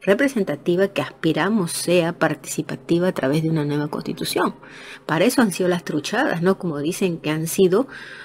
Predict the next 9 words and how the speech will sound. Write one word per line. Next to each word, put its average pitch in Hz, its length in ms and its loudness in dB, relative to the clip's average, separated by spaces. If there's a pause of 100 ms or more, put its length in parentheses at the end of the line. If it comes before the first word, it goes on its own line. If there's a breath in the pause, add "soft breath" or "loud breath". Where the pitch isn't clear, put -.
(200 loud breath)
para 151 640 -2 (600 loud breath)
formar 165 400 4
el 180 140 6
ejército 170 580 2
popular 156 760 0 (160)
y 185 140 2
una 185 160 4
cosa 170 260 -2
así. - 460 4